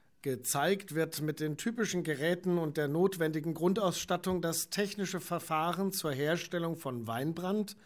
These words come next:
Trester und Hefeschnaps oder auch diverser Obstbrände. Das Weinbrennen hat allerdings eine schon bedeutend ältere Tradition.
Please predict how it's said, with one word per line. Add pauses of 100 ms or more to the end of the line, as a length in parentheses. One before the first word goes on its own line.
(240)
Trester
und
Hefeschnaps (400)
oder
auch
diverser
Obstbrände. (1120)
Das
Weinbrennen
hat
allerdings
eine
schon
bedeutend
ältere
Tradition.